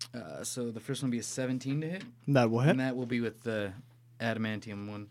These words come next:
Speaker 2: Okay.
Speaker 1: So, and since he's next to him, I get sneak attack, yeah?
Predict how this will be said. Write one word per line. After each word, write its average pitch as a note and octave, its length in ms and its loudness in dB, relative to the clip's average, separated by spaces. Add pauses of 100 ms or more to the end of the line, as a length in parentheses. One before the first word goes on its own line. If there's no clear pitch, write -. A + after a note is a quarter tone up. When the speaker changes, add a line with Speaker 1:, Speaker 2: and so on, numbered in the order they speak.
(340)
Speaker 2:
Okay. C#3 260 4 (840)
Speaker 1:
So, - 160 -16 (1300)
and G#2+ 120 -8
since A2 180 -6
he's G2+ 220 -12
next G#2+ 220 -8
to A2+ 100 -8
him, G#2+ 80 -6
I G#2 60 -6
get G2+ 100 -8
sneak G#2 180 -10
attack, G#2+ 300 -6
yeah? A2+ 160 -4